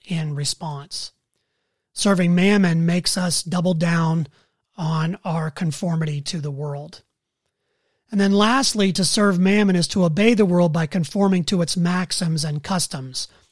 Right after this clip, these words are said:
This is kind of similar to the third point. But what Wesley means here is that to obey the world by conforming to its maxims and customs is to walk in the broad, smooth, and beaten path.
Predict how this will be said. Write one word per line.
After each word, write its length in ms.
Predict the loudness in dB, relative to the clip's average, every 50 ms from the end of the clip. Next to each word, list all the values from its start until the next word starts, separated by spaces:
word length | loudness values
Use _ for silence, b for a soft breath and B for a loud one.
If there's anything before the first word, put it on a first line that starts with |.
| b b b b
This 160 | b -8 -6
is 100 | -4 -4
kind 240 | -4 -2 0 0 2
of 60 | 2
similar 340 | 2 2 2 2 4 2 2
to 140 | 0 0 -2
the 100 | -4 -4
third 340 | -4 -2 -2 0 0 -2 -2
point. 380 | -4 -6 -6 -6 -6 -8 -12 _ _ _ _ _ _ _ _ _ _ _ _ _ _ _ _ _ -4
But 320 | -2 0 0 -2 -4 -6
what 260 | -4 -2 0 0 2
Wesley 360 | 4 4 4 4 2 2 2
means 340 | 4 4 4 4 4 2 2
here 180 | 0 0 2 2
is 140 | 2 2 2
that 300 | 2 2 0 0 -2 -8 _ _ _ _ _ _ _ _ _ _ _ _ -8
to 200 | -4 -2 0 0
obey 400 | 0 0 0 0 2 2 4 4
the 140 | 2 2 2
world 340 | 4 4 4 4 4 2
by 140 | 2 0 -2
conforming 640 | 0 -2 -2 -2 -2 0 0 2 2 2 2 0 0
to 160 | 0 -2 -2
its 140 | -2 -2 -2
maxims 520 | -2 0 0 -2 -2 -4 -4 -4 -2 -2
and 160 | -2 -4 -4 -4
customs 480 | -4 -4 -4 -4 -4 -6 -6 -4 -4
is 140 | -4 -6 -6
to 160 | -6 -6 -6
walk 460 | -4 -2 0 0 0 0 -2 -4 -10 B B B B B B B
in 140 | B -2 -2
the 80 | 0 0
broad, 440 | 2 2 4 4 4 2 2 0
smooth, 480 | -2 -2 0 2 4 4 4 4 2 2
and 180 | 0 0 0 0
beaten 360 | 0 -2 -2 -2 -4 -4 -4
path. 520 | -4 -4 -4 -4 -4 -8 -10 -14 -18 -20